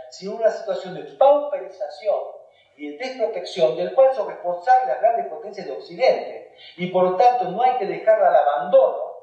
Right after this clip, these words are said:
sino cobijarla para que realice su proceso de independencia política y económica, no echar a Cuba. Eso lo dice Frondizi.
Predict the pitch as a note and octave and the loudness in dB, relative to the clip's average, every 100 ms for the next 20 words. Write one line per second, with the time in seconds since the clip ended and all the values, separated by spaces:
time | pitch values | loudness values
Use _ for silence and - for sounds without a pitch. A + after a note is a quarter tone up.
0 | - _ _ _ _ _ - G#3 A3 G#3+ | -20 _ _ _ _ _ -8 -2 -2 -4
1 | - - G#3+ G3+ F#3+ - C#4 - - F#3+ | -12 -4 -2 -2 -4 -2 2 2 4 2
2 | E3+ F3 F3+ F3+ F#3 - G3+ - F#3+ F3+ | 0 -6 -2 -2 -4 -12 -16 -10 -2 0
3 | - D#4 E4 - - - - _ _ _ | 2 2 2 0 -6 -10 -14 _ _ _
4 | _ _ _ _ _ _ _ _ _ _ | _ _ _ _ _ _ _ _ _ _
5 | F#3 F3 E3 E3 E3 F3+ G3 F#3+ - F3 | 0 0 0 0 2 4 4 4 2 2
6 | - - - - D#3 F3+ E3 G3 - - | 2 -2 -10 -6 -4 -4 0 2 2 -2
7 | D3 D3+ - - - - - F3+ C4 - | 0 0 0 -2 -2 -2 -2 4 4 4
8 | - - - A3+ A3+ - - - - - | -8 -6 0 2 2 -4 -8 -4 -2 0
9 | - - - - - D#3 D3+ - C3+ C3+ | 0 -2 -10 -12 0 0 0 -4 -6 -4
10 | C#3 C3+ - - - | -4 -6 -10 -14 -20